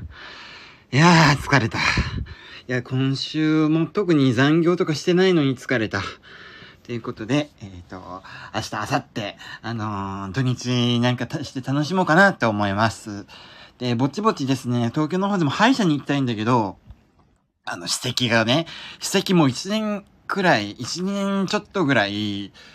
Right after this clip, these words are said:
あのー、掃除してないんですよ、歯石をね。だからなんかね、最近ね、ちょっと口がね、なんか自分で思うんだけど、臭いような気がして、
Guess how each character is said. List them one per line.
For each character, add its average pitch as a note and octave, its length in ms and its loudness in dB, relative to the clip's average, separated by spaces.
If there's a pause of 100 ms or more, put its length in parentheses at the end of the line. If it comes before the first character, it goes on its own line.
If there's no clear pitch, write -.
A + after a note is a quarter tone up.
(300)
あ G2+ 160 -6
の F#2 1160 -6
ー、 - 40 -20 (720)
掃 D3+ 200 0
除 C#3+ 60 -2
し C#3 80 -8
て E3 100 2
な F#3 100 8
い A#2+ 60 2
ん - 20 -2
で A2+ 40 -2
す G2 140 -12
よ、 F2+ 200 -6
歯 - 160 -4
石 G#2+ 180 -4
を G2 100 0
ね。 B2+ 320 0 (520)
だ A2 180 2
か A#2 120 4
ら G#2 80 4
な B2 80 4
ん C3 40 0
か A2+ 140 0
ね、 G#2+ 220 2
最 C4+ 320 0
近 B3 300 0
ね、 A3+ 120 4
ち F#3 80 -6
ょ - 20 -4
っ E3 40 -8
と F3 100 -4
口 - 320 -6
が A3 180 2
ね、 G#3 180 2
な E3 140 4
ん - 20 2
か C#3+ 100 4
自 G#2+ 180 0
分 G#3 160 -2
で A3 100 4
思 G3 600 6
う - 20 2
ん F3+ 40 2
だ C3+ 120 6
け A2+ 80 0
ど、 A2 80 -2
臭 - 320 -2
い A3+ 40 4
よ E3+ 60 6
う - 20 2
な C3+ 100 2
気 A2+ 120 -4
が A2+ 100 0
し - 140 -8
て、 G#2+ 380 -2